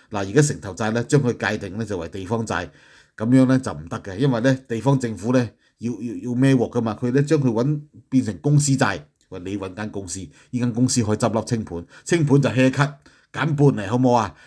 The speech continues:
咁政府啊都孭少一半債啊，係咪？嚟緊估計就要行呢條路，haircut 啦。即係好似當時嘅呢個歐債危機咁，但係今次六十五萬億比起當年歐債危機大好多啊！當年歐債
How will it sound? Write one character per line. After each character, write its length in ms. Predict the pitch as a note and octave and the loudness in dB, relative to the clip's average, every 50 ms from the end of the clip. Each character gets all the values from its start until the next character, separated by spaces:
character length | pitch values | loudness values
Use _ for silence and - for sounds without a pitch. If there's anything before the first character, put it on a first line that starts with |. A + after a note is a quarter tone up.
| _ _ | _ _
咁 160 | - A#2+ C3 C3 | -6 -4 -4 -4
政 180 | B2+ A#2 G#2+ | -4 -4 -6
府 160 | G2 F2+ F#2+ | -8 -8 -8
啊 160 | A2 A2 G2 F2+ | -6 -6 -6 -6
都 120 | - B2+ | -4 -2
孭 180 | B2 B2 A#2 A#2+ | -2 0 0 0
少 140 | - G#2 G#2+ | -2 -2 -2
一 60 | A2+ | -4
半 240 | G#2+ - G2+ G2+ F#2+ | -4 -4 -6 -8 -6
債 340 | - G#2 F2+ G2 G2 G2+ G#2 | -4 -4 -2 -2 -2 -4 -4
啊， 200 | G2+ G2 G2 G2 - | -6 -6 -8 -10 -10
係 80 | G2+ | -6
咪？ 160 | G2 G#2+ B2+ D#3 D#3 D3 D3+ D3+ - _ _ _ _ _ _ | -2 2 4 4 4 4 2 -2 -12 _ _ _ _ _ _
嚟 140 | F2 F#2 F2+ | -14 -12 -10
緊 260 | - G2+ A2 A#2+ C3 D3 - _ _ _ _ _ - - - - | -8 -8 -8 -8 -8 -12 -18 _ _ _ _ _ -20 -20 -14 -8
估 120 | G2 A2 | -6 -4
計 200 | G#2 G#2+ F#2+ F#2+ | -2 -2 -2 -2
就 200 | - - F2 D#2 | -4 -8 -8 -6
要 120 | F2 F2 D#2+ | -6 -6 -6
行 180 | D2+ D2 D2 | -6 -8 -10
呢 80 | D#2 F#2+ | -10 -12
條 200 | - - G2 D2 | -10 -10 -10 -10
路， 180 | C#2 - - _ _ _ _ _ _ _ _ _ _ _ _ - | -10 -12 -16 _ _ _ _ _ _ _ _ _ _ _ _ -2
haircut 420 | A#2 A2+ A2+ A2+ A2 - A2+ G2 | 2 2 2 2 2 -2 -6 -6
啦。 140 | F2+ G2 G#2 _ _ _ _ | -8 -10 -14 _ _ _ _
即 100 | - - | -4 -2
係 80 | B2+ A2+ | 0 2
好 80 | B2+ | 0
似 100 | B2 G#2+ G#2 | 0 0 -2
當 280 | - B2 B2 A#2+ A2+ | 0 0 0 0 -2
時 140 | - - - D#2+ D2+ | -6 -8 -10 -10 -8
嘅 140 | E2+ G2 G2 | -6 -4 -4
呢 100 | A2 A#2 | -4 -4
個 100 | G2+ G#2 | -4 -4
歐 220 | G2 G#2+ A#2 A#2 A#2 | -4 -2 0 -2 0
債 220 | G2 G2+ F2+ F#2+ | -2 -4 -6 -6
危 140 | F2+ D#2 D#2 | -6 -8 -8
機 120 | D2+ G#2 | -8 -8
咁， 160 | F#2 E2+ E2 E2+ - _ _ - - - _ | -8 -8 -10 -12 -14 _ _ -20 -20 -16 _
但 160 | - C3+ C#3 | 0 2 4
係 80 | C3+ C#3+ | 4 4
今 140 | D#3 G3 E3 | 2 2 2
次 100 | C#3+ E3 | 2 4
六 100 | C3+ C3+ | 4 4
十 140 | - - C3 | 2 0 -4
五 180 | A#2 C3 C#3 | -2 0 2
萬 200 | C3+ C3 B2 C3 | 2 4 4 4
億 80 | D3+ D3 | 2 0
比 160 | D3 - B2 | 0 0 -2
起 100 | C3 C3+ | -2 -2
當 180 | C3+ D3 C3+ C3+ | 0 0 0 0
年 120 | G#2+ F#2+ F#2 G2+ | -2 -4 -6 -4
歐 120 | A#2+ B2 | -4 -4
債 220 | A2+ A#2 G#2+ G2+ | -4 -4 -6 -6
危 100 | F#2 F2 F2 | -6 -10 -12
機 160 | - A#2+ A2+ | -8 -10 -10
大 160 | - - - | -10 -10 -10
好 300 | - F#2+ D#2 D2+ F#2+ G#2+ | -10 -10 -10 -8 -8 -6
多 300 | G#2+ - A#2 A2 G#2+ G2+ | -2 2 2 4 2 2
啊！ 80 | F#2+ - - - - - - - | 0 -6 -12 -20 -20 -20 -6 0
當 160 | F#3 F3 D3+ | 2 4 4
年 120 | B2+ G#2+ A2 | 4 4 4
歐 200 | C3 C#3 C#3 C#3+ | 4 4 4 4
債 240 | B2+ A2 A2 G#2+ | 2 -2 -2 -4